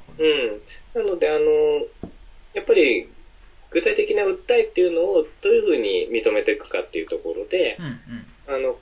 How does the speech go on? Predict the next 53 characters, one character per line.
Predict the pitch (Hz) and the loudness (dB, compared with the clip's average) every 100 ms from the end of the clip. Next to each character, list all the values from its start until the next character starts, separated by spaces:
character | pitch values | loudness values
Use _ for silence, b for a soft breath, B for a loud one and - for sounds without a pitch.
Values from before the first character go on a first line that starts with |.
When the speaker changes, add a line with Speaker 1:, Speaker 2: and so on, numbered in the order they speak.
| - | -16
Speaker 2:
こ | - 127 | -6 -2
の | 113 | -2
後 | 95 | -2
動 | - 98 | 0 0
向 | 98 | 2
が | 104 | 2
決 | - 98 | 2 -2
ま | 90 | -4
っ | |
て | 90 | -4
い | |
く | - 82 | -6 -6
ん | |
じ | - | -6
ゃ | |
な | - - | -10 -12
い | |
か | - - | -14 -16
と。 | - - - | -16 -18 -14
Speaker 1:
う | 147 | -10
ん | |
う | |
ん | 127 98 104 - - - | -10 -10 -16 -18 -18 -6
う | 120 | -4
ん。 | |
Speaker 2:
う | 113 | -4
ん。 | - B B - | -6 B B 0
で、 | 175 180 | 2 2
僕 | 311 302 | 0 -2
は | |
そ | - - | -6 -2
こ | - 254 254 | 4 6 8
を | |
や | 233 | 6
っ | 220 | 6
ぱ | |
り、 | 220 131 - | 0 -2 -2
あ | - | -6
の、 | 123 123 123 120 123 | -2 0 4 2 2
法 | - 190 | 0 2
律 | 208 208 - | 2 0 2
で | 202 | 2
ど | 185 185 | 4 2
う | 180 | 2
こ | 139 | 0
う | - | -2
と | - | -4
か | - | -4
そ | 151 | -2
う | 147 | 0
い | 147 | 0
う | 147 | -2
話 | 151 151 - 147 | -2 -6 -6 -8